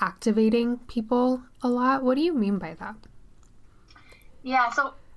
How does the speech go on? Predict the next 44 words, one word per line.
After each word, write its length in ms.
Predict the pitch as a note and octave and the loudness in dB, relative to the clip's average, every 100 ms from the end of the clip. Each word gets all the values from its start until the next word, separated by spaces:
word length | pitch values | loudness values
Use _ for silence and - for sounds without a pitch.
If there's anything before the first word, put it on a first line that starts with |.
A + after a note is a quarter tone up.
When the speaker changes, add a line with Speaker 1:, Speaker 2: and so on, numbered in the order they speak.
| - - - - | -20 -20 -14 -4
Speaker 2:
you 80 | |
know, 120 | D4 C#4+ | 0 0
there's 160 | D4 | 0
a 60 | C4+ | -2
lot 280 | B3+ A#3+ C4 | 0 0 0
of 80 | B3+ | -2
conversation 600 | C4+ B3 A#3+ A3 G#3+ G#3+ | -4 -4 -6 -10 -8 -8
on 140 | F#3+ - | -8 -10
influencers, 840 | G#3+ G#3+ F#3 E3+ - - - - | -12 -12 -14 -14 -18 -20 -20 -10
right? 220 | G3 G#3 | -2 0
We're 120 | G3 | 2
Speaker 1:
Mm-hmm. 220 | F3+ F3 C#4+ | 2 0 -4
Speaker 2:
influencing 520 | C4 C4 A#3 A3 G#3+ | -4 -6 -8 -10 -10
people 360 | B3 C4 G#3+ G3+ | -8 -8 -8 -8
to 100 | F3+ | -4
wear 320 | G#3+ B3+ A#3+ | -2 0 -2
a 80 | - | -2
certain 480 | - - A#3 G#3+ | -8 -12 -12 -12
thing 200 | A3 G#3 | -12 -10
or, 140 | G3 - - | -10 -12 -10
or 160 | G#3+ G3 - - - - | -10 -10 -16 -20 -20 -20
feel 400 | - - D4+ C#4 | -12 -4 -2 -2
a 60 | B3+ | -4
certain 320 | C4 B3+ A3+ | -8 -12 -12
thing 240 | A#3 A3+ | -10 -10
or 100 | F#3+ - | -10 -10
do 180 | B3 C4 | -8 -4
a 80 | B3+ | -4
certain 320 | - G#3+ G#3 | -6 -10 -10
thing. 280 | G#3 G#3 G3+ | -12 -10 -12
And 80 | F#3+ - - - - - | -16 -20 -20 -20 -20 -14
while 340 | G#3 A#3 B3 | -2 2 4
I 180 | C4 A#3+ | 2 2
think 240 | B3+ D4 D#4+ | -4 -12 -10
there's 160 | D4 | -4
a 60 | A3+ | 0
lot 200 | A3 G3+ | 0 -2
of 80 | F#3 | -6
value 500 | - F3 F#3+ A#3 C4 | -2 0 0 -4 -10
in 140 | C4 | -8
that, 280 | C4+ C#4+ C#4+ - - - | -2 -2 -2 -6 -12 -4
Speaker 1:
Mm-hmm. 80 | G3+ | 2
Speaker 2:
I 380 | G3+ F#3 F3+ F3+ - G#3 | 2 0 -4 -10 -16 -10
don't, 320 | A3+ A3+ B3+ | -6 -4 -6